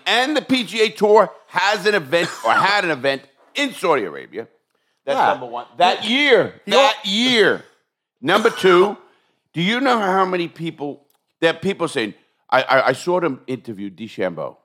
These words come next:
Speaker 1: uh,
Speaker 2: Right.
Speaker 1: Bryson DeChambeau.
Speaker 2: Uh-huh.
Speaker 1: And that, now they were giving him fire 'cause they talked about, do you know the, where the money comes from? And it, it could be, ter-, not,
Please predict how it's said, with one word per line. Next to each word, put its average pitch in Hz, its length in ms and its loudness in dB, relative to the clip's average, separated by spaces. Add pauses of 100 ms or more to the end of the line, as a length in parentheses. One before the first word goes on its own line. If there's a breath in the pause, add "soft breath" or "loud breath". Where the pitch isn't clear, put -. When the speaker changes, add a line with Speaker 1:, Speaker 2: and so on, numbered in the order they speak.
(480)
Speaker 1:
uh, 80 60 -10
Speaker 2:
Right. 71 160 -8
Speaker 1:
Bryson 98 280 -2
DeChambeau. 85 440 -8
Speaker 2:
Uh-huh. 110 220 -6 (680)
Speaker 1:
And 107 160 -6
that, 135 180 -4
now 156 140 0
they 165 100 2
were 160 80 -2
giving 143 240 -4
him 117 100 -6
fire 104 280 -2
'cause 101 160 -16 (400)
they 117 80 -4
talked 117 260 -2
about, 98 360 -4
do 107 80 -10
you 117 60 -4
know 117 140 0
the, 98 80 -4
where 104 240 -4
the 95 80 -10
money 107 260 -8
comes 110 300 -8
from? 107 300 -6
And 87 200 -12
it, 78 60 -16
it 90 420 -14
could 110 160 -10
be, 90 120 -18
ter-, - 260 -6
not, 113 300 -2